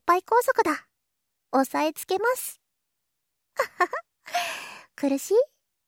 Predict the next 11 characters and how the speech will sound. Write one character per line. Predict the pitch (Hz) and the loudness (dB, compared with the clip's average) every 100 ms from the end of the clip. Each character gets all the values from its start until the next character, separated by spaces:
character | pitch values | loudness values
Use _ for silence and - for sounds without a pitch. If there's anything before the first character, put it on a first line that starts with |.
| _ _ _ _ 302 | _ _ _ _ -6
い？ | 294 277 262 247 233 - | 0 0 2 0 -4 -10
<laughs> | _ _ - - - - - - _ _ _ - | _ _ -20 -18 -18 -20 -20 -20 _ _ _ 0
漫 | 254 269 269 | 2 4 2
画 | 269 262 | 0 -2
で | 269 | 0
よ | 285 | 0
く | - 254 | 0 -2
あ | 262 | 0
る | 254 | -2
よ | - | -6
ね。 | 240 254 226 | -2 0 -2